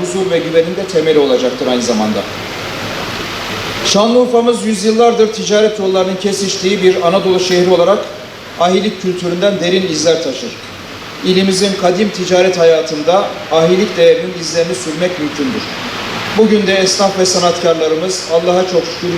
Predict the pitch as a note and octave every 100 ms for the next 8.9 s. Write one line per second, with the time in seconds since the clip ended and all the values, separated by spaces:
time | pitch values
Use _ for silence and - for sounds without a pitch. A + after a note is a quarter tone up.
0 | E3+ D3 E3+ F3+ F3+ E3+ D#3 F#3 - D#3+
1 | D#3 E3 D#3+ D#3 D#3+ E3 E3 - D3+ D#3+
2 | - F#3 E3 E3 - - - - - E3+
3 | E3+ F3 F#3 F#3 F#3+ F3 - - - -
4 | - - F3+ A3+ A3 - F#3 F#3+ F3+ F3+
5 | G3 G#3+ G#3+ - F#3+ F#3 F#3 G3 G3 G#3
6 | F#3 F3+ E3 E3+ G3 E3+ F3+ F3+ F3+ F3
7 | E3+ E3+ D#3+ - F#3+ E3 D3+ F3 F3 E3
8 | E3 D3 C#3 C#3+ - C3 A#2 A2+ G#2+